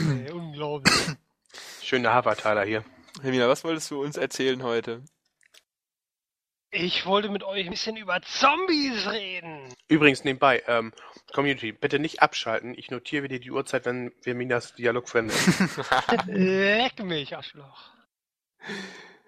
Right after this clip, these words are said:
Speaker 3: Vielleicht wird's ja spannend, man weiß es nicht.
Speaker 1: Ja, willkommen zu unserer heutigen Stunde Zombologie.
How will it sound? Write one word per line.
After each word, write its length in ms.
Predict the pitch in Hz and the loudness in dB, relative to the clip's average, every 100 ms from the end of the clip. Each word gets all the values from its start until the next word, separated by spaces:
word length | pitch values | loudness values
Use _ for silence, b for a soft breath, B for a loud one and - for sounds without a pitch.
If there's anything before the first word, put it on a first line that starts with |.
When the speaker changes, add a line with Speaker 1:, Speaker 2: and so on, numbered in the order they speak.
| B | B
Speaker 3:
Vielleicht 260 | - 101 113 | 0 0 0
wird's 140 | 120 | 0
ja 140 | 110 | 0
spannend, 400 | 107 107 110 101 | 2 0 0 -2
man 100 | 101 | -4
weiß 200 | 107 120 | 2 2
es 180 | 107 - | 0 -8
nicht. 200 | 196 180 | -4 4
Speaker 1:
Ja, 500 | 208 269 226 139 131 | 8 8 4 -2 -10
willkommen 400 | 139 143 - 262 | -12 -10 -2 -2
zu 100 | 247 | -2
unserer 320 | 277 196 208 180 | -6 -4 -2 0
heutigen 400 | 233 277 247 220 | 0 -2 -8 -8
Stunde 400 | - 240 220 202 | -8 -8 -8 -8
Zombologie. 1080 | - - 294 254 240 226 220 254 269 170 | -12 -4 -2 -2 -6 -8 -6 -6 -6 -8